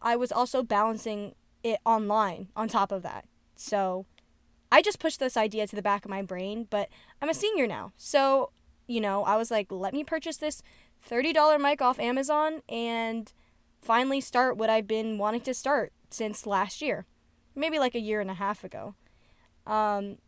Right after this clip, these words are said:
I thought it would be a healthier way to express my feelings and thoughts, kind of like an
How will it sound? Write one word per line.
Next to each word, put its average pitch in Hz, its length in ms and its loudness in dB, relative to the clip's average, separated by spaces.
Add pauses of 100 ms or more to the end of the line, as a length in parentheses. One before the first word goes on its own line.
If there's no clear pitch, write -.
(220)
I 262 140 2
thought 311 260 8
it 403 60 4
would 370 140 0
be 302 140 0
a 269 80 2
healthier 247 680 -2 (380)
way 220 360 0
to 214 1080 -4 (100)
express 226 460 -2
my 220 140 -2
feelings 220 520 -6
and 208 180 -6
thoughts, 196 600 -4 (320)
kind 311 140 4
of 311 60 6
like 277 180 2
an 220 220 2